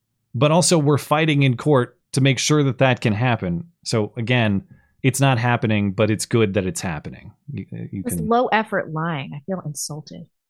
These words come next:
Speaker 1: Come on,
Speaker 2: Do a
Speaker 1: Karine.
Speaker 2: good job lying
Speaker 1: Yeah.
Speaker 2: to me, you know?
Speaker 1: Yeah. And, and if it's not happening, and I get that they mean that there are court dates, so they have to come back in the future. Well, what do you call this practice of giving migrants phones,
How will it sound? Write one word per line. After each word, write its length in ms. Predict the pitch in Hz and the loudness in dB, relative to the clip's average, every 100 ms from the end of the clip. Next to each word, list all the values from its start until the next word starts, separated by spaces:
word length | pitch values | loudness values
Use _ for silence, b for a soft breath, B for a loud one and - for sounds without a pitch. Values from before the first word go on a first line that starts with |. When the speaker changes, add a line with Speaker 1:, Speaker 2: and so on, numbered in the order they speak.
| _ | _
Speaker 1:
Come 180 | - 151 | -2 2
on, 160 | 139 135 | 4 4
Speaker 2:
Do 100 | 277 | 4
a 100 | 311 | 2
Speaker 1:
Karine. 100 | 202 | 4
Speaker 2:
good 280 | 240 262 214 | 2 2 0
job 640 | 214 208 226 185 160 175 - - | 0 2 2 0 -2 -6 -14 -8
lying 420 | 165 185 208 185 | -2 0 2 0
Speaker 1:
Yeah. 40 | |
Speaker 2:
to 140 | - 160 | -4 -8
me, 320 | 147 120 170 _ _ _ - - | -8 -12 -16 _ _ _ -16 -6
you 60 | |
know? 380 | 165 170 185 190 _ _ _ _ _ _ - - | -4 -2 -4 -8 _ _ _ _ _ _ -18 -8
Speaker 1:
Yeah. 200 | 110 80 - _ | -4 -4 -6 _
And, 120 | 214 | -2
and 180 | 269 262 | 0 0
if 120 | 277 | 0
it's 180 | 285 - | 0 -2
not 200 | 254 294 | -2 -2
happening, 540 | 160 127 113 120 139 175 | 0 0 -2 0 2 2
and 80 | |
I 80 | 147 | 2
get 220 | 131 170 | 2 0
that 140 | 160 127 | -2 0
they 120 | 123 | 2
mean 220 | 117 131 | 4 2
that 120 | 120 | 2
there 140 | 120 117 | 0 0
are 60 | |
court 360 | 104 - 185 170 | -2 -4 -4 -4
dates, 260 | 101 95 - | -8 -8 -8
so 100 | 85 | -8
they 100 | 98 | -8
have 200 | 117 - | -8 -8
to 80 | |
come 220 | 107 110 92 | -4 -2 -2
back 280 | 107 139 | -2 -4
in 60 | 98 | -4
the 60 | 98 | -4
future. 260 | 175 135 | -2 -2
Well, 220 | 120 143 - B B | 0 -2 -6 B B
what 240 | 127 202 214 | -2 -2 0
do 100 | 226 | 0
you 120 | 196 | 0
call 200 | - 160 | 2 2
this 160 | 151 | 2
practice 420 | - 143 143 123 131 | 0 0 0 -2 -4
of 100 | 107 | 0
giving 280 | 120 120 | 0 2
migrants 480 | 113 117 117 113 107 | 2 2 2 0 -2
phones, 720 | - - 160 185 185 185 - | -2 0 4 4 6 4 2